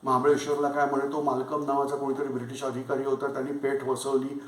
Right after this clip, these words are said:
मग त्याचं म-, महत्त्व आहे मालकम पेठ. तो आर्थर कुठंतरी जाऊन बसायचा, आर्थर सीट पॉइंट. तुम्ही जाऊन बघा,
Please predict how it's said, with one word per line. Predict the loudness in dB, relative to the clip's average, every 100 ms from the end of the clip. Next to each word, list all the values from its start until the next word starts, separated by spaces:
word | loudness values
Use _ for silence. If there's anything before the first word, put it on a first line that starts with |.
| -14 -16 -2
मग | 0
त्याचं | 2 0 2
म-, | 4 4
महत्त्व | 2 4 4
आहे | 4 0 -4 -6
मालकम | -2 0 0 0
पेठ. | 2 2 2 -2 -14 _ _ _ _ _ _
तो | 4
आर्थर | 4 4 0 -4
कुठंतरी | -2 -4 -2 2
जाऊन | 2 4
बसायचा, | 2 2 4 2 4 2 0 -8 -20 _ _ _ _ _
आर्थर | -2 0 -2 -4
सीट | -2 -4 -4 -2
पॉइंट. | 0 0 -2 -12 -18 -20 _ _ _ _ _ _ _ _ _ _ -8
तुम्ही | 0
जाऊन | 2 2
बघा, | 2 0 -2